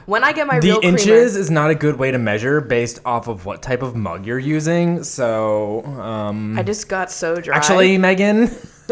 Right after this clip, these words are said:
Speaker 1: Um, all right, next time we have our Lord and Savior, the creamer that we like,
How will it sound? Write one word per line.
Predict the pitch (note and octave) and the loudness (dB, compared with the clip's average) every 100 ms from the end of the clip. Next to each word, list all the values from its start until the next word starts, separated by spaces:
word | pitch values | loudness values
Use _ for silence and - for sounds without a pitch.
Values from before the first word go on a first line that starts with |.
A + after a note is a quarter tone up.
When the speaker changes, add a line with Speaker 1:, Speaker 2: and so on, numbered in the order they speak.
| F3 - | -6 -4
Speaker 1:
Um, | G3+ F#3+ F3+ F3 | -2 0 0 -2
all | F#3 | 0
right, | E3 | 0
next | D#3 F3 - | -2 -8 -4
time | A3+ A3+ | -4 -4
we | F#3+ | -4
have | F#3+ E3+ | -4 -4
our | - D#3 D#3 | -4 -4 -2
Lord | D#3+ D#3+ D#3+ | -2 -4 -4
and | |
Savior, | D#3 D#3+ D3+ D3+ | -6 -8 -6 -10
the | |
creamer | D3 E3+ D#3 D#3+ | -8 -8 -4 -2
that | D#3+ C#3 | -2 -4
we | C3+ | -6
like, | C#3 E3 C4 - | -4 -4 -6 -10